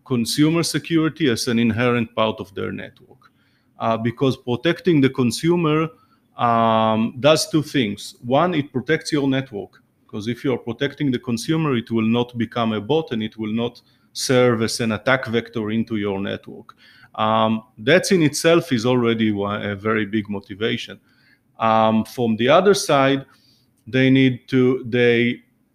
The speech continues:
are looking for ways to monetize the five G, um, uh, architecture,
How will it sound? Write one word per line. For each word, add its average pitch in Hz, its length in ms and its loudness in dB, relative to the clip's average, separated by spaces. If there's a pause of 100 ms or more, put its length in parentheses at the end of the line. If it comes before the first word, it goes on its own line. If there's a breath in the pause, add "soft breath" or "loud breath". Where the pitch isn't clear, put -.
(160)
are 117 140 -2
looking 156 440 4
for 120 260 0
ways 135 380 4
to 123 120 -4
monetize 110 760 0
the 101 80 -10
five 107 440 -2
G, 104 380 -6
um, 101 360 -12
uh, 101 100 -16 (120)
architecture, 120 840 -2